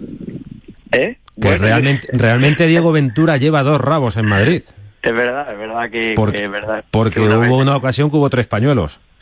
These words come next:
Speaker 1: Sí, sí, hubo una ocasión que, que lo entregaron y luego <laughs> lo, lo retiraron, ¿no? La verdad que, que bueno, que cosas que, que me han ocurrido a-, a-, anecdóticas que, que también, pues, bueno, forma parte de, de mi carrera.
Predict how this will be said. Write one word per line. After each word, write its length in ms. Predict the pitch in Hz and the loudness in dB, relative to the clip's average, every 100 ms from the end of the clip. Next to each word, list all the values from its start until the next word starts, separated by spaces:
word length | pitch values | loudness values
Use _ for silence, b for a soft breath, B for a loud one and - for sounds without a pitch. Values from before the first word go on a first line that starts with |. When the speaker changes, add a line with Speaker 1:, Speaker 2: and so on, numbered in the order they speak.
| - | -4
Speaker 1:
Sí, 260 | 107 104 107 | -2 0 -2
sí, 160 | 98 101 | -4 -4
hubo 100 | 95 | -4
una 140 | 95 | -6
ocasión 420 | 92 98 - 101 | -4 -6 -6 -8
que, 280 | 98 98 95 | -2 -2 0
que 80 | 90 | -2
lo 80 | 95 | -2
entregaron 580 | 95 92 95 104 110 113 | -2 -2 0 0 -2 -4
y 60 | 107 | -4
luego 460 | 98 98 98 101 | -4 -4 -4 -6
<laughs> 60 | 104 | -2
lo, 320 | 135 - - B 139 - | -2 -4 -8 B -10 -4
lo 140 | 104 | -4
retiraron, 640 | 98 104 95 101 101 90 | -4 -6 -4 -2 -2 -6
¿no? 120 | 98 117 | -10 -8
La 60 | 87 | -4
verdad 300 | 90 87 92 | -2 -2 -4
que, 260 | 92 95 90 - | -4 -4 -6 -4
que 80 | |
bueno, 220 | 92 101 - - | -2 -2 -4 -8
que 460 | 95 95 90 87 B B B B B - | -4 -2 -2 -6 B B B B B -8
cosas 380 | - 117 127 120 | -2 -2 -2 -6
que, 300 | - 120 113 | -4 -4 -4
que 340 | 110 110 113 | -2 0 0
me 160 | 110 110 | -2 -2
han 120 | 110 | -2
ocurrido 580 | 110 110 113 110 110 110 | -4 -4 -4 -2 0 0
a-, 320 | 110 104 95 | -2 -2 -4
a-, 260 | 107 - - | -6 -6 -6
anecdóticas 720 | 104 101 107 113 - - 123 | -4 -4 -2 -2 -2 -4 -4
que, 280 | - 104 92 | -6 -10 -8
que 120 | 95 | -10
también, 540 | 95 92 95 101 104 | -8 -4 0 0 -2
pues, 120 | 104 - | -6 -2
bueno, 220 | 98 117 - | -2 -2 -8
forma 240 | - 98 104 | -4 -2 -2
parte 340 | - 98 104 | -2 -4 -4
de, 280 | 95 92 90 | -2 -2 -2
de 120 | 92 | -2
mi 120 | 98 | -2
carrera. 440 | 92 143 101 80 | -2 -2 -2 -4